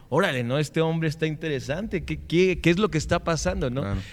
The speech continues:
Speaker 1: Entonces ahí hay como que no podemos casarnos o fundamentarlo, ¿no? Decir, "Es que sí es", porque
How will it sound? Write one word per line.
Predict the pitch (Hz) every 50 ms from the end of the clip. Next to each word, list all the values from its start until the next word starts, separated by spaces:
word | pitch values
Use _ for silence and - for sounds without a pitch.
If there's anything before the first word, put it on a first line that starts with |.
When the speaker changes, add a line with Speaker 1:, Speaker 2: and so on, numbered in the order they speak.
| -
Speaker 1:
Entonces | - 135 131 113 156 151 160 185 156 -
ahí | 170 156 147 147 156 165 175
hay | 170 165 165 156
como | - - 180 165 156 131
que | - 139
no | 139 151
podemos | 151 - 175 165 175 180 180 180 -
casarnos | - 151 139 - 156 151 156 165 170 170 160 - - - - -
o | - 135
fundamentarlo, | - - 147 143 139 139 143 135 131 127 127 123 147 156 175 170 143 123
¿no? | 120 127 139
Decir, | 131 120 - 139 - -
"Es | - 147 139 -
que | - 170 151
sí | - - 185 175 180
es", | 202 220 190 - -
porque | - - 139 131 123 - - 131 123 113